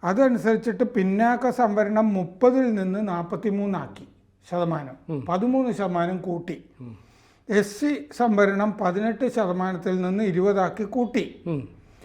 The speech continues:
Speaker 1: എന്ന് പറഞ്ഞാൽ നേരത്തെ കർപ്പൂരി ഠാക്കൂർ പറഞ്ഞതിൽ നിന്നൊക്കെ വളരെ ഉയർത്തിയിരുന്നു പിന്നീടുള്ള കാലത്തെ.
Speaker 2: ആ, ആ.
Speaker 1: പ-, എസ് സി പതിനെട്ടിൽ നിന്ന് ഇരുപതാക്കി.
Speaker 2: ഉം.
Speaker 1: എസ് ടി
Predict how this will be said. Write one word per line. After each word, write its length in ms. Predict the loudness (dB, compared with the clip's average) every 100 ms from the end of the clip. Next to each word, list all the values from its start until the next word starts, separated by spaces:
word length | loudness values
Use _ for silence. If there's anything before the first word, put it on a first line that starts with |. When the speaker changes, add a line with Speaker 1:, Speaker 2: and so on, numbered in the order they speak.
| -20 _
Speaker 1:
എന്ന് 100 | 0
പറഞ്ഞാൽ 400 | 2 4 6 4
നേരത്തെ 280 | 6 4 2
കർപ്പൂരി 500 | 2 0 2 0 0
ഠാക്കൂർ 400 | 2 2 2 2
പറഞ്ഞതിൽ 400 | 2 2 2 2
നിന്നൊക്കെ 400 | 2 0 -2 0
വളരെ 320 | 4 4 6 4
ഉയർത്തിയിരുന്നു 680 | 4 4 2 2 2 2
പിന്നീടുള്ള 560 | 2 2 2 2 2 2
കാലത്തെ. 500 | 6 4 4 -2 -4 -8
Speaker 2:
ആ, 280 | -8 -8 -10 -14
ആ. 200 | -14 2
Speaker 1:
പ-, 220 | 4 4 2
എസ് 240 | -2 2
സി 80 | 0
പതിനെട്ടിൽ 520 | 4 4 4 2 2
നിന്ന് 220 | 2 2
ഇരുപതാക്കി. 640 | 4 4 4 -2 -8 -10 -8
Speaker 2:
ഉം. 140 | -4
Speaker 1:
എസ് 240 | -2 -4 0
ടി 340 | 0 0 -4